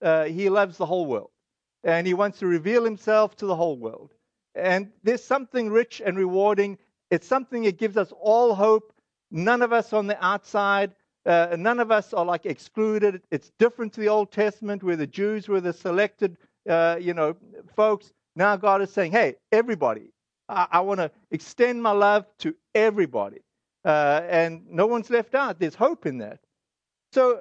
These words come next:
what I want you to get out of this message today is this. God has hope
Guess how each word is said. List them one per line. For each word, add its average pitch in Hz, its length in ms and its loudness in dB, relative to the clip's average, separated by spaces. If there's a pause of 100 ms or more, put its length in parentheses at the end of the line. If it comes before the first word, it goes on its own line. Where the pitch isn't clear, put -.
(140)
what 294 240 2
I 311 40 2
want 254 240 -2
you 220 60 2
to 208 80 -2
get 208 220 0
out 185 80 4
of 175 40 -6
this 175 200 -6
message 175 420 -4
today 147 300 0
is 143 100 -10
this. 117 340 -10 (1300)
God 302 260 2
has 240 160 2
hope 220 420 0